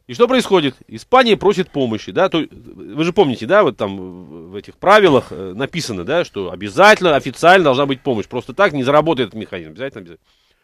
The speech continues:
Испания просит помощи, и инвестор воспринимает это с оптимизмом. Почему? Потому что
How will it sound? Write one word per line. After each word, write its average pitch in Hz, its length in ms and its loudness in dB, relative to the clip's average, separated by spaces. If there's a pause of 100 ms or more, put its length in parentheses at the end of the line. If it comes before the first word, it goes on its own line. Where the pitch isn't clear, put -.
(520)
Испания 208 480 0 (180)
просит 123 320 -6
помощи, 220 440 -6 (460)
и 196 340 4 (260)
инвестор 165 460 -4
воспринимает 156 400 -4
это 147 140 -8
с 131 80 -16
оптимизмом. 135 580 -10
Почему? 139 480 -2 (380)
Потому 127 360 -6
что 104 260 -4